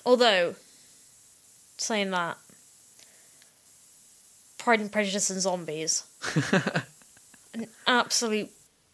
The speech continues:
Speaker 1: banger of a film.
Speaker 2: I didn't know that turned into a movie.
Speaker 1: Oh, it, honestly.
Speaker 2: I saw the book.
Speaker 1: Honestly, it's real good.
Speaker 2: <laughs>
Speaker 1: <laughs> I'm, like,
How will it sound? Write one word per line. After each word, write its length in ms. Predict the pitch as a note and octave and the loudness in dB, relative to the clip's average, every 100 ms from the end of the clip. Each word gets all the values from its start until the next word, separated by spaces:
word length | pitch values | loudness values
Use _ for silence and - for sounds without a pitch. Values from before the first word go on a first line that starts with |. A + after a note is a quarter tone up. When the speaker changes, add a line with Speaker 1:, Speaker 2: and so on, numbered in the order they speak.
| _ _ | _ _
Speaker 1:
banger 360 | B3 A3+ G#3+ F#3+ | 0 2 2 2
of 80 | F3 | 0
a 60 | F3+ | -4
film. 380 | - E3+ E3+ F3 - | -4 -4 -6 -8 0
Speaker 2:
I 180 | B2+ | 2
didn't 240 | C#3 B2+ B2 | 2 -2 -2
know 120 | A2+ | 0
that 140 | G#2+ | -2
turned 220 | - A#2 A2 | -2 -2 -2
into 220 | G#2 G#2+ | -2 -2
a 40 | |
movie. 340 | G#2+ G#2+ G2+ G2+ | 0 -2 -2 2
Speaker 1:
Oh, 240 | B3+ A3+ A3 | 4 6 4
it, 200 | G3+ - - | 4 -2 0
honestly. 440 | A#3+ G#3+ - F#3 | 2 2 2 0
Speaker 2:
I 40 | F#3+ | 2
saw 140 | F3+ | 2
the 100 | D3 | 2
book. 460 | A#2+ C3 - - - | 2 0 -2 -8 2
Speaker 1:
Honestly, 380 | C4+ C4+ - A#3 | 4 6 6 6
it's 160 | G#3+ | 6
real 240 | G3+ G3+ G3 | 4 2 2
good. 340 | G3 F3+ F#3+ - - - - | 2 2 2 0 -2 -2 0
Speaker 2:
<laughs> 200 | D#3+ - - - | 0 -2 -10 -4
Speaker 1:
<laughs> 200 | C#4+ F#4 | 0 4
I'm, 400 | C4+ C4 C4+ B3 B3+ - | 4 4 4 2 0 -2
like, 380 | A3+ G#3+ F3 | 0 2 0